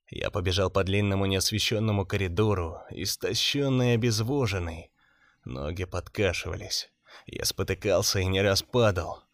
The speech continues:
Затем поднимался вновь и из последних сил продолжал своё бегство. В конце коридора маячил свет.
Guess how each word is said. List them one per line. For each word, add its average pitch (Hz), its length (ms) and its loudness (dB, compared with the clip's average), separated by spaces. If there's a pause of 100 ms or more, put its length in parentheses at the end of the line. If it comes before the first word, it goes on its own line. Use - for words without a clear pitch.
(240)
Затем 92 440 2
поднимался 123 920 4
вновь 113 600 0
и 120 220 0
из 113 140 2
последних 131 680 0
сил 117 360 0
продолжал 110 580 4
своё 110 300 0
бегство. 110 580 -2 (1080)
В - 20 -20
конце - 320 -6
коридора 90 460 0
маячил 87 420 0
свет. - 460 -6